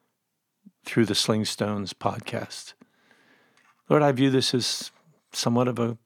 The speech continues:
congregation that I get to spend time with, and I'm extremely grateful that I do.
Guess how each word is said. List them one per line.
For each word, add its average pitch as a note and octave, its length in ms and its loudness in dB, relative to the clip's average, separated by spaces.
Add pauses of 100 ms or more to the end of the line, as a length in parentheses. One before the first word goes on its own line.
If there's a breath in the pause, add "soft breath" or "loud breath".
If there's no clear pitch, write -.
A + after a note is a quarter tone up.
congregation A#2+ 800 0
that G2 100 -2
I G2+ 120 2
get A#2 180 -4
to A#2 80 -6
spend A2 280 -2
time A2 300 -2
with, G#2+ 300 -6 (1040 soft breath)
and A2 160 0
I'm G#2 140 0
extremely A#2 1160 0 (180)
grateful G#2 800 -6
that A2 280 -8
I G#2 140 -6
do. G2+ 320 -10